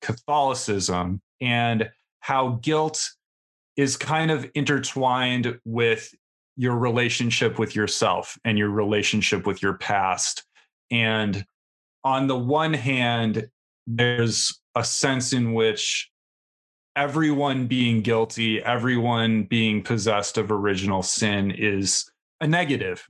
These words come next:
It means we're all shameful and we're all bad in a way. But I think this gets back to the song. So I'm getting back to the song here, that the fact that we're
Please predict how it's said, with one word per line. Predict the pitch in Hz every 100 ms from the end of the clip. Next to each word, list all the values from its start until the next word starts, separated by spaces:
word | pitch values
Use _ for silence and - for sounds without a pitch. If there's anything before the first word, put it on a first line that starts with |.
| -
It |
means | 113 113 104
we're | 113
all | 113 113
shameful | 117 - 104 98 - 98 98
and | 95
we're | 98 98
all | 95 90
bad | 104 104 95 87 120 - _ _ -
in | 101
a | 90
way. | 90 90 87 - - _ _ _ _ -
But | 131
I | 123
think | 120 - 165 156 139 - - _ _ 127
this | 135 131
gets | 147 131 -
back | 127 117 120
to | 113
the | 101
song. | - 117 104 92 90
So | - 98
I'm |
getting | 101 107 107
back | 98 95 -
to | 95
the | 92
song | - 90 90 87
here, | 92 90 87 - -
that | 120 110 104 - _ _ _
the | 113 120
fact | 117 - 147 147
that | 160 135
we're | 135 123